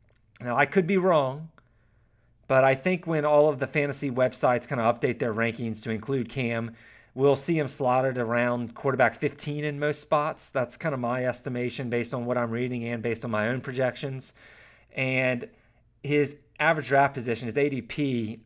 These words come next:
I think will be even maybe a little higher because I think fans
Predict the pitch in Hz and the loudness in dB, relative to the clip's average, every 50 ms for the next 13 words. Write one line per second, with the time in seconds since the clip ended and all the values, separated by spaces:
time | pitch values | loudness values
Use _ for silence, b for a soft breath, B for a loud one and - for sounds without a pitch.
0 | _ - - - - - - 151 139 139 127 127 135 135 131 131 131 127 120 123 | _ -14 -8 -6 -6 -4 -4 -2 -2 -2 -2 -2 -4 -4 -4 -4 -4 -4 -6 -6
1 | 139 151 139 139 135 131 120 113 123 139 127 - - - 151 139 139 139 147 160 | -6 -4 -4 -2 0 0 0 0 0 -2 -4 -4 -4 0 0 2 2 0 -2 -4
2 | 160 - - 131 - 139 123 127 117 - 156 135 - - - - 151 147 147 147 | -6 -8 -10 -6 -6 -2 0 0 0 2 0 -4 -4 -8 -4 -2 -2 0 0 0
3 | 143 135 127 123 110 - - | -2 -2 -4 -6 -8 -10 -14